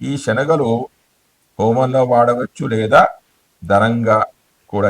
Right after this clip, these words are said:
ఇస్తే నిరంతరం కూడా ఈ, ఈ పరిహారాలు ఎప్పుడు చేస్తూ ఉండాలి. గురువుకు సంబంధించిన చేసినట్టయితే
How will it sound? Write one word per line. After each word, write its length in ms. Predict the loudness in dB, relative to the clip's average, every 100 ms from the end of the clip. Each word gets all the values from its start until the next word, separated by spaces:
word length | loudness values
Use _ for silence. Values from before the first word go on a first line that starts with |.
| -2
ఇస్తే 240 | -8 -8 -6 -6 -10 _ -8 -2
నిరంతరం 420 | -2 0 -2 -2 0
కూడా 140 | 0 -2 -4 -6
ఈ, 20 | -4 -4 -8 _ -12
ఈ 40 | 0
పరిహారాలు 500 | 0 4 4 4 0
ఎప్పుడు 200 | -4 -8 -6
చేస్తూ 220 | -8 -6 -4
ఉండాలి. 220 | -2 -2 -6
గురువుకు 240 | -10 -10 -8
సంబంధించిన 480 | -6 -6 -8 -10 -12 -12 _ _ _
చేసినట్టయితే 800 | -6 -4 -6 -8 -6 -8 -6